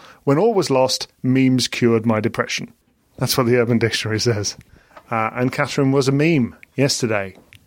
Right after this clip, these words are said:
Uh, somebody's also written that they would like a meme of me asking, "What is a meme?"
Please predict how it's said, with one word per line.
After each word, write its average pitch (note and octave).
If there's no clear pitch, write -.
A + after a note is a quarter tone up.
Uh, A2+
somebody's C#3+
also C#3+
written A#2
that C3
they C3+
would C3
like C#3+
a C3
meme C3
of B2
me C3
asking, B2
"What B2
is A#2+
a B2
meme?" A2+